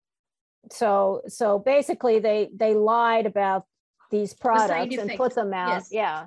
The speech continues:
Speaker 1: and put them out
Speaker 2: Right,
Speaker 1: there
Speaker 2: and,
Speaker 1: and
Speaker 2: and
Speaker 1: ended
Speaker 2: we
Speaker 1: up
Speaker 2: have, we have judgments here in India which say that life of, uh, you know, any Indian, any, any person, any human being, it's not lesser. So if a person in America is getting compensation, we, we certainly can demand the same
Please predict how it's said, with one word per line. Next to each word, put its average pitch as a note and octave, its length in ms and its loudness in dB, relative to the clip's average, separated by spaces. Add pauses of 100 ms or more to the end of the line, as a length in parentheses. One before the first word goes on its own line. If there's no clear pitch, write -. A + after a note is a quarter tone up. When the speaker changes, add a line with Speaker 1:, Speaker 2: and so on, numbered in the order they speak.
Speaker 1:
and G3+ 180 -10
put A3+ 160 -6
them G3+ 160 -6
out F#3+ 60 -4
Speaker 2:
Right, F#3 220 -4
Speaker 1:
there F3 160 -4
Speaker 2:
and, F3 280 -4
Speaker 1:
and F#3+ 240 -10 (920)
Speaker 2:
and A#3 120 -2
Speaker 1:
ended A#3+ 200 4
Speaker 2:
we F4+ 80 -2
Speaker 1:
up E4+ 80 -6
Speaker 2:
have, G4+ 180 -4
we D#4+ 120 0
have F4 240 -4
judgments C#4 540 -2
here D4 220 -4
in D4+ 80 -2
India C#4 340 -4
which D4+ 140 -10
say E4 280 -10
that A#3+ 280 -8
life B3 460 -8
of, D#4+ 180 -6 (180)
uh, C#4+ 200 -4
you D4 100 -2
know, F#4 120 -4 (100)
any C#4 200 -2
Indian, D#4 400 -2
any, C4 280 -4
any E4+ 220 0
person, B3+ 300 -6
any B3+ 180 -2
human B3+ 300 -4
being, G#3+ 240 -12 (400)
it's C4+ 140 -18
not G4 200 -4
lesser. A#3+ 360 -4
So C4+ 160 -6
if C#4 200 -8
a D4 100 -12
person C#4+ 340 -2
in E4+ 160 2
America B3 440 -6
is E4 200 -4
getting C#4 380 -4
compensation, C4 800 -10
we, C4+ 460 -6
we C4+ 220 -6
certainly D#4+ 460 -6
can D4+ 160 -2
demand B3 320 -12
the C#4+ 60 -14
same E4+ 200 -6